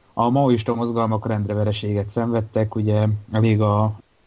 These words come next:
kevés előkészített bolgár puccs kísérletre gondolni, illetve az egyetlen egy Albánia is, ö, elég hamar elpártolt Maótól,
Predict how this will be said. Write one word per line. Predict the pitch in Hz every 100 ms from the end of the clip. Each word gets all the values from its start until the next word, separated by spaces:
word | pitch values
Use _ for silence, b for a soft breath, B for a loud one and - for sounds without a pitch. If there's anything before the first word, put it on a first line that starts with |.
| _
kevés | 127 120 120 113
előkészített | 117 110 117 110 120 110 110 107 -
bolgár | 113 123 117 113 107
puccs | 123 110 -
kísérletre | 123 117 113 107 110
gondolni, | 113 117 117 110 110 135 b b b b b b _
illetve | 123 123 120 120
az |
egyetlen | 123 113 113
egy | 110 110
Albánia | 110 110 107 104 104
is, | 107 104 107
ö, | 104 104
elég | 107 107
hamar | 104 104
elpártolt | 104 104 104 104 104 104
Maótól, | 107 104 101 107 110